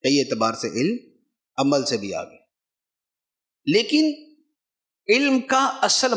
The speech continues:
مقصود عمل ہی ہے۔ تہجد کے بارے میں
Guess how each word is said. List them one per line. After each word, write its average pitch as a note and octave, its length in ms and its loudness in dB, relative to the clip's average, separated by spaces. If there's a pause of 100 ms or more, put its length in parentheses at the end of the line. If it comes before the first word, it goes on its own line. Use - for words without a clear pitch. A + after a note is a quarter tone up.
(100)
مقصود A#3+ 680 2 (120)
عمل F#3 280 2 (120)
ہی C#3+ 180 2
ہے۔ F#2+ 140 -6 (2500)
تہجد F#3+ 440 0
کے B3+ 100 4
بارے G3 320 2
میں A3 200 2